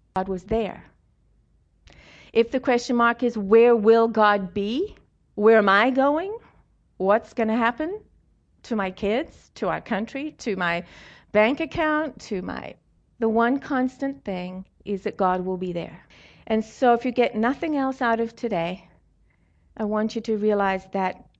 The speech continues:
even although physical things, emotional things, spiritual things change, they need to change to grow.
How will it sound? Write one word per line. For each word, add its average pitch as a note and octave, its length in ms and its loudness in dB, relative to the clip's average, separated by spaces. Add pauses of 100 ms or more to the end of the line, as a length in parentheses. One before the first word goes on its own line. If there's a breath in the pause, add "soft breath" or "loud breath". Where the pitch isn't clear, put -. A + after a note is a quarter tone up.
even C4 380 0
although G3 640 0 (760)
physical B3 420 0
things, A#3 400 -4
emotional G3 480 -6
things, F#3 360 -12
spiritual G3+ 440 -10
things F3+ 400 -12
change, F3+ 840 -14 (400)
they G3+ 160 0
need F#3+ 560 -2 (140)
to - 120 -10
change F#3 720 -12 (120)
to F#3+ 160 -10
grow. - 340 -12